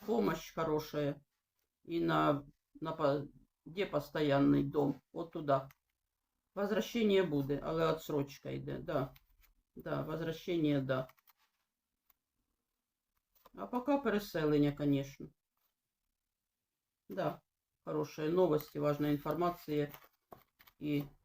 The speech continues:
повернення. Повернення буде пізніше, отсрочка.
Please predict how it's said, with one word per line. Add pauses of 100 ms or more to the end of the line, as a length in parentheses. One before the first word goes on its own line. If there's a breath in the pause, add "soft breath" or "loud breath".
повернення. (380)
Повернення
буде (400)
пізніше,
отсрочка.